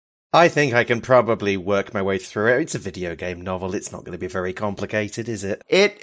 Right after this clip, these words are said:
Speaker 2: you know, it, it, it may take you at least, uh, until three thirty in the morning to finish reading. So, you know, don't, don't go in there thinking you're just gonna get through it in, in a few hours. You're, you're gonna be up most of the night.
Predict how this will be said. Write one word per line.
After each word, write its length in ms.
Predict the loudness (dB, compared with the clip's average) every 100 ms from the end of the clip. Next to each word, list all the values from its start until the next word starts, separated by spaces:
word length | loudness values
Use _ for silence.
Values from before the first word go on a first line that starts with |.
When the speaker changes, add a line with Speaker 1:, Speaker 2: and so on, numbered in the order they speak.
| -12 -12
Speaker 2:
you 160 | -12 2
know, 180 | 4 6
it, 260 | 6 4
it, 160 | 4 4 4
it 60 | 4
may 220 | 4 4
take 420 | 4 2 2 2
you 240 | 4 4 4
at 240 | 2 2
least, 640 | 0 2 2 2 0 0 4
uh, 80 |
until 340 | 4 4 4 2
three 880 | 0 -8 -2 4 6 6 4 2 -6 _
thirty 440 | 0 2 4 2
in 140 | 2 2
the 60 |
morning 400 | 2 2 2 0
to 100 | -4
finish 400 | -4 -2 -2 -4
reading. 480 | -8 -10 -10 -10 -12 -16 -20 _
So, 640 | -10 2 6 8 8 6 4
you 120 | 4
know, 240 | 4 4
don't, 520 | 0 -4 0 4 4
don't 200 | 6 4
go 140 | 6 4
in 120 | 4
there 120 | 4
thinking 380 | 4 2 2 2
you're 100 | 2
just 200 | 0 -2
gonna 140 | -2
get 300 | 0 0 0
through 300 | -4 2 4
it 260 | 4 4 -4 _ _ _ _
in, 380 | 0 2 0 -2
in 580 | -2 -2 -2 -4 -6 -12 _ _ _ -4
a 60 |
few 320 | -2 4 6 8
hours. 580 | 6 6 6 4 0
You're, 540 | 4 4 6 4 4 2
you're 140 | 4
gonna 140 | 4 2
be 160 | 4
up 140 | 4 6
most 380 | 6 6 2
of 60 | -2
the 60 | 0
night. 500 | 4 4 4 2